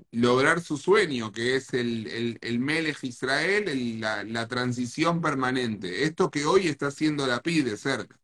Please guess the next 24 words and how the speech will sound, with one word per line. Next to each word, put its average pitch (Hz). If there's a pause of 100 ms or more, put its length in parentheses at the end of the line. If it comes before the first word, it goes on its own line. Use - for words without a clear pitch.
(180)
un 123
primer 135
ministro 139
de 123
transición, 120 (1040)
y 151
se 160
lo 147
nota 196
incómodo 156
porque 113
él 151
prefiere 147
ser 160
un 143
min-, 113
primer 120
ministro 135
legítimo, 131 (600)
es 190
el 196
sueño 202
de 160
Bibi. 185